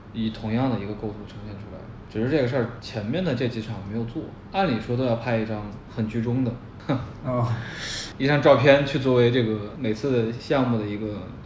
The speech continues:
Speaker 1: 资料。
Speaker 2: 我发现就是你找的这些弹钢琴的人，好像未必说他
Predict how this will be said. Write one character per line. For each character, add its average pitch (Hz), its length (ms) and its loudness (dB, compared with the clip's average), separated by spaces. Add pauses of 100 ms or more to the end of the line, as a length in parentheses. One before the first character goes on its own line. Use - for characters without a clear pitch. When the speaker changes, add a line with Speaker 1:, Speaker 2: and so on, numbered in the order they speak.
(100)
Speaker 1:
资 - 140 -8
料。 139 140 -4 (320)
Speaker 2:
我 123 40 -4
发 170 200 0
现 180 280 2
就 165 120 -6
是 170 160 -2
你 156 180 0
找 120 300 4
的 113 120 -2
这 139 80 -4
些 156 140 2
弹 143 220 -4
钢 156 160 0
琴 135 180 -4
的 143 100 0
人， 127 400 -2
好 117 120 -2
像 151 360 0 (120)
未 175 160 0
必 170 200 -2
说 131 300 -2 (100)
他 123 220 -2